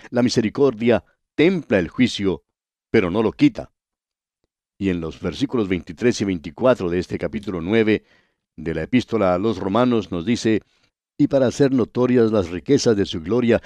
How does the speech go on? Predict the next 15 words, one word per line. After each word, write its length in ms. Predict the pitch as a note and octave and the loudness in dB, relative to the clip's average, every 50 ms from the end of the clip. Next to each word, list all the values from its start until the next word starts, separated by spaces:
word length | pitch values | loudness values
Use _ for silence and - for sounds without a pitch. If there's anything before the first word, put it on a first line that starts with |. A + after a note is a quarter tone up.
| - - | -8 -4
las 180 | - A#2 A2+ G2 | 0 0 2 2
mostró 480 | G#2 G#2+ G2 - - B2+ A#2+ C#3 C#3 | 2 -2 -4 -4 -4 0 4 4 4
para 220 | A2 - A2+ G#2+ F#2+ | 4 2 0 0 0
con 140 | - A2+ G#2+ | -2 -4 -4
los 180 | G2+ F2 D#2+ | -2 -2 0
vasos 320 | F#2+ A#2+ A#2+ - - A2+ G2 | 0 0 0 0 -2 -2 0
de 100 | G2+ F#2+ | 0 -2
misericordia 720 | F#2+ D#2+ - F#2+ F2+ E2+ - A2 B2+ B2+ B2 B2 B2 G#2+ | -2 -2 -4 -6 -6 -6 -4 -4 -4 -2 0 2 2 2
que 220 | - - F#2+ G#2 | 2 2 2 4
él 100 | D3 D#3 | 4 4
preparó 440 | - - A#2+ A2 - F#2+ F#2 G#2 A#2 | 2 0 -2 -2 0 0 0 0 2
de 100 | A2+ A2+ | 2 0
antemano 480 | G2+ F#2 - - F#2 F#2 A2 B2 A#2+ G2 | 0 -2 -2 -4 -4 -2 0 0 0 0
para 240 | - G2+ F#2 F2 D2+ | -2 -2 -2 -2 -2
gloria, 420 | D#2 G2 B2 B2+ B2 B2 A2 - | -2 -2 -2 0 2 0 0 0